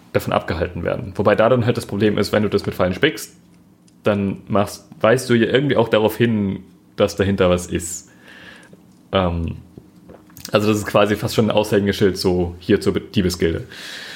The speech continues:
Ähm, also vom, vom, zum Thema Schützen bin ich immer so hin und her gerissen. Weil ich mir denke, also,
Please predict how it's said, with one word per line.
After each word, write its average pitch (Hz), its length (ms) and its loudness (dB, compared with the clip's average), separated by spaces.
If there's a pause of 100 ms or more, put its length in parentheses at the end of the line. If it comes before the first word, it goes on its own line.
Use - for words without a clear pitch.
(380)
Ähm, 101 560 2 (2750)
also 123 140 0
vom, 135 240 0
vom, 131 400 -2 (160)
zum 139 180 0
Thema 131 300 2
Schützen 185 580 0
bin 160 140 2
ich 151 100 -2
immer 147 140 0
so 139 100 2
hin 127 140 4
und 117 140 -4
her 120 140 2
gerissen. - 540 -8 (580)
Weil 107 100 2
ich - 80 -2
mir 131 80 -4
denke, 123 640 0 (1120)
also, 135 340 0